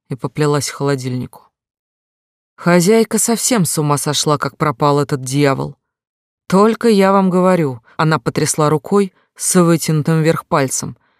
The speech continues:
«Это черти его утащили. Нинель молилась о том, чтоб сгинула проклятая псина». «Ты молилась, а вот отдуваться пришлось Абдуле».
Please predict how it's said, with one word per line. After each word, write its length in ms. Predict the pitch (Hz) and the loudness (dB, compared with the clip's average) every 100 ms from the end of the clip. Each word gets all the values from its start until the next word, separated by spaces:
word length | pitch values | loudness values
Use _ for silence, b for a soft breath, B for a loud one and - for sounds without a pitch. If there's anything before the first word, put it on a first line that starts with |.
| _ _ | _ _
«Это 340 | 160 202 233 | 0 0 0
черти 440 | 226 208 156 - 151 | 0 2 0 0 0
его 180 | 143 | 2
утащили. 680 | 143 139 135 - 139 131 - - _ _ _ _ _ | 0 -2 -4 -4 -4 -4 -6 -14 _ _ _ _ _
Нинель 480 | - 175 190 196 226 | 2 4 6 6 4
молилась 680 | 226 240 233 190 190 196 - | 4 4 2 2 2 0 -2
о 80 | 214 | -2
том, 220 | 190 143 | -2 -4
чтоб 260 | - 165 | -4 -6
сгинула 400 | 147 147 156 139 | -4 -2 0 0
проклятая 560 | 135 - - 147 - 147 | 0 -4 -2 -4 -2 -4
псина». 460 | - - 135 101 156 _ _ _ _ _ _ | -4 -4 -4 -6 -12 _ _ _ _ _ _
«Ты 180 | - 160 | -2 0
молилась, 720 | 147 147 147 208 165 - - _ _ _ | 2 2 2 0 0 -6 -12 _ _ _
а 120 | 180 | 0
вот 160 | 175 190 | 2 2
отдуваться 600 | 170 156 185 214 - 175 | 0 0 2 0 -2 -6
пришлось 460 | - 156 - 180 | -6 -4 -4 -2
Абдуле». 540 | 196 160 185 165 139 | -2 2 2 4 0